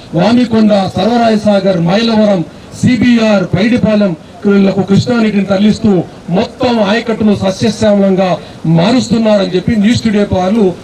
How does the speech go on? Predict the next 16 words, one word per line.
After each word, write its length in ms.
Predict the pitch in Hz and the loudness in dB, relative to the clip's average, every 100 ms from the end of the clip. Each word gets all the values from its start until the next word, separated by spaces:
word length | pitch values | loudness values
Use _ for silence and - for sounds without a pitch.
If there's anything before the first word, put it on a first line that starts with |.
| 202 | 0
ఈ 40 | |
రోజు 200 | 220 226 | 0 2
వార్త 260 | 185 208 214 | 0 -2 -2
రాశారు 440 | 180 165 156 143 | -4 -4 -8 -4
ఈనాడు 220 | 185 180 | -2 -2
పత్రికలో. 460 | 156 151 165 147 131 - - - - - - - 226 | -2 -4 -4 -8 -8 -10 -20 -20 -20 -20 -20 -6 -2
మరి 140 | 247 | 0
మా 180 | 240 233 | 0 0
వెల్లాల 320 | 220 240 247 | 0 0 0
సహదేవ్ 360 | 226 214 220 214 | 0 0 0 0
రెడ్డి 180 | 214 | 0
అన్న, 280 | 214 220 220 - - - | 0 0 -4 -10 -16 -4
మా 160 | 196 196 | 0 0
వరలక్ష్మి 440 | 208 247 226 226 | 0 -2 -2 -4
అక్క 140 | 214 | 0
వచ్చి 400 | 214 190 226 202 | 0 0 0 -2